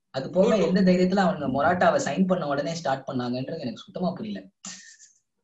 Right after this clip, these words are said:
Speaker 2: He has already played in Juventus-ல maybe, அதனால ஏதாவது காரணத்தினால.
Speaker 1: ப்ரோ, மொராட்டா, மொராட்டா வந்து எப்படி சொல்றது, அவன் எங்கேயுமே ஒரு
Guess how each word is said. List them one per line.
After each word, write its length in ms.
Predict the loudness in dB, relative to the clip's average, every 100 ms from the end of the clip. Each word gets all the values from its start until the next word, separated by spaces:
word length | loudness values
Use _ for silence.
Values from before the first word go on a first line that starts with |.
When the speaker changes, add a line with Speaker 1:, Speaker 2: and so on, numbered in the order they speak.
| _ -12 -12 -16 -20 -20 -20 -16 -16 -16 -20 -18
Speaker 2:
He 120 | -6 0
has 140 | 2
already 380 | 4 4 2 0
played 300 | 0 0 0
in 100 | -4
Juventus-ல 560 | -4 -4 -4 -10 -12 -14
maybe, 320 | -14 -14 -10
அதனால 460 | -10 -12 -20 _ -20 -20
ஏதாவது 280 | _ -20 _
காரணத்தினால. 680 | -20 -14 -14 -14 _ -20 -20 -20 _ -20 _ -16
Speaker 1:
ப்ரோ, 220 | -14 -10
மொராட்டா, 460 | -8 -2 -2 -2 -4 -4 -6 -8 -12
மொராட்டா 400 | -14 -12 -6 -4
வந்து 280 | -4 -8 -12 -10
எப்படி 240 | -12 -20
சொல்றது, 380 | -16 -16 -16 -20 _ _ _ -14
அவன் 200 | -10 -2
எங்கேயுமே 380 | 0 0 -2 -2
ஒரு 160 | -2